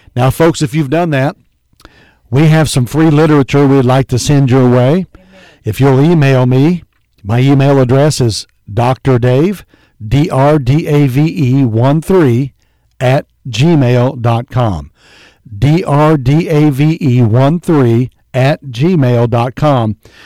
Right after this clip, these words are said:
Speaker 1: And shoot me a letter, and I'll be glad to get that to you in the mail. Steps in the new direction for a brand new Christian.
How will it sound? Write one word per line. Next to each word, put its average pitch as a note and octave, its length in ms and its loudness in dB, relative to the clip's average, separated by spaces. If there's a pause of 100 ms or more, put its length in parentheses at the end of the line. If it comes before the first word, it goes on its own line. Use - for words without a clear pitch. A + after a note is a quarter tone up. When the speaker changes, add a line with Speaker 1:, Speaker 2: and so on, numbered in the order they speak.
(320)
Speaker 1:
And A2+ 320 -4
shoot - 500 -4
me F#3+ 120 2
a G#3 60 0
letter, D3 260 2
and C#3 100 0
I'll C#3+ 100 0
be C#3 100 -6
glad C#3 240 -2
to B2+ 60 -4
get C3 180 -2
that C3 160 -4
to D3+ 100 -2
you C#3 100 2
in B2 60 0
the B2+ 80 0
mail. B2+ 380 0 (1040)
Steps D#3+ 360 -2
in D3 80 2
the C#3 80 2
new D3 180 4
direction C#3 520 0
for A#2+ 300 -4 (100)
a A2 100 -6
brand C3 300 0
new C3 120 2
Christian. C3+ 520 -4